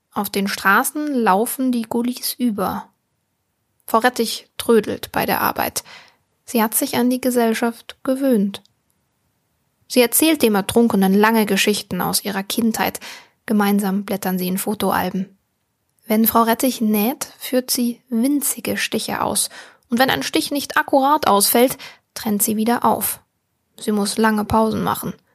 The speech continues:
Der Ertrunkene wartet geduldig. Umsonst hat Herr Grassmann versucht, ihn für seinen Roller zu begeistern.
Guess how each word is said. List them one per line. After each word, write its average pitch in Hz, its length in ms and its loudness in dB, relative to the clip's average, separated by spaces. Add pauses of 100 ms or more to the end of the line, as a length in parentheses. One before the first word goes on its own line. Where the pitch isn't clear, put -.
(800)
Der - 80 -4
Ertrunkene 294 760 0
wartet - 520 -2
geduldig. - 680 -4 (920)
Umsonst 247 560 2
hat 247 120 -4
Herr 190 100 -2
Grassmann 196 400 0
versucht, 220 420 -4
ihn 208 160 -4
für 208 140 -6
seinen 202 300 -4
Roller 214 500 0
zu 220 120 -6
begeistern. 214 560 2